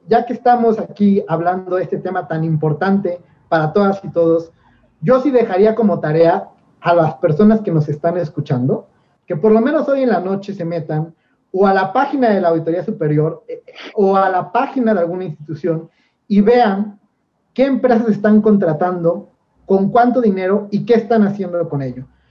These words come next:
Creo que es una tarea muy noble, creo que es algo que tenemos que hacer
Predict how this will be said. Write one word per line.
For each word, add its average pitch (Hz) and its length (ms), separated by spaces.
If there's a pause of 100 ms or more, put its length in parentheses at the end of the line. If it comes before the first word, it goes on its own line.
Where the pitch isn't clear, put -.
(160)
Creo 220 200
que 254 60
es 247 120
una 240 200
tarea 196 320
muy 214 240
noble, 185 520
creo 220 200
que 233 80
es 220 100
algo 226 200
que 214 80
tenemos 196 420
que 208 80
hacer 208 260